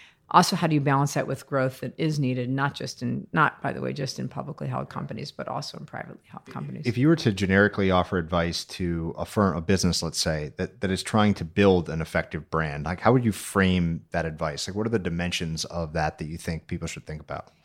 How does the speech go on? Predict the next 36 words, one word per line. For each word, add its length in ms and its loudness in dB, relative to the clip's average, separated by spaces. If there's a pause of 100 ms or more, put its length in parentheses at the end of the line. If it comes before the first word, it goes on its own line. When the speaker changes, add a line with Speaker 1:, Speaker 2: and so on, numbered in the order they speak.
Speaker 1:
It's, 300 2
you 100 6
know, 220 6
everything's 500 4
changed 320 2
so 140 0
much. 180 2
I 140 4
think 180 4
the 80 4
most 380 4
important 420 -2
thing 200 0
is, 220 -2
what 140 0
is 80 0
your 120 0
purpose? 760 -4 (400)
Why 480 4
are 100 2
you 500 0
here? 520 0
Why 240 8
are 80 8
you 260 2
doing 400 2
what 160 -4
you're 80 0
doing? 460 0
And 160 0 (420)
for 160 2
me, 160 10
that 200 4
seems 280 2
to 100 -2
be 300 4